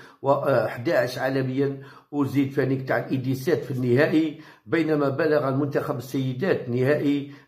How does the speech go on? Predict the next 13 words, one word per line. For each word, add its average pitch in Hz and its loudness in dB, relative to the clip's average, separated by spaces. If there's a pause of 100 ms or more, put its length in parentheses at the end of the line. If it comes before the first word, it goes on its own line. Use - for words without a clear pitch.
(120)
كأس - -2
أمم 143 4
إفريقيا 143 0
الأخيرة، 139 -2
وتأهلنا 135 -2 (240)
كأول 147 0
منتخب 139 0
عربي 135 2
في 131 -6
تاريخ، 131 -2 (340)
في 131 -4
تاريخه 139 0
لنهائيات 135 0